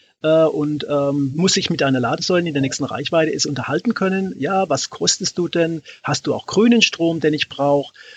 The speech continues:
Äh, wo kommt dein Strom tatsächlich her? Äh, oder wie weit, äh, ist dann die nächste, die mir besser, doch noch besser gefallen würde, wo vielleicht noch irgendwie ein Starbucks nebendran ist, wo ich noch einen Kaffee bekomme und so weiter.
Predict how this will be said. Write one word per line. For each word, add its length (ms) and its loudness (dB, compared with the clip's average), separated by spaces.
Äh, 260 4
wo 100 -4
kommt 200 -4
dein 100 0
Strom 160 -4
tatsächlich 500 -6
her? 320 0
Äh, 60 -8
oder 800 2
wie 140 -2
weit, 440 -4
äh, 120 -2
ist 160 -6
dann 100 -4
die 100 -10
nächste, 400 2
die 140 -4
mir 320 2
besser, 320 -6
doch 160 2
noch 140 -2
besser 260 -2
gefallen 400 0
würde, 180 -2
wo 100 -2
vielleicht 380 -4
noch 140 -4
irgendwie 420 -6
ein 240 -14
Starbucks 580 0
nebendran 420 -2
ist, 160 -2
wo 80 -2
ich 80 -6
noch 100 -10
einen 80 -18
Kaffee 220 0
bekomme 300 -4
und 140 0
so 100 4
weiter. 300 -6